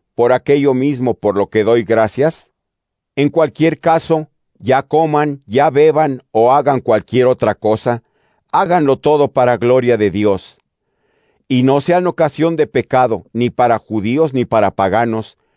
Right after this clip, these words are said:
ni para la iglesia de Dios. Hagan como yo, que procuro complacer a todos en todo, no buscando mi conveniencia,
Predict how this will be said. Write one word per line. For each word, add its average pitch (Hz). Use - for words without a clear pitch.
ni 147
para 131
la 117
iglesia 113
de 101
Dios. 101
Hagan 185
como 131
yo, 135
que 147
procuro 165
complacer 143
a 135
todos 143
en 117
todo, 104
no 127
buscando 160
mi 139
conveniencia, 120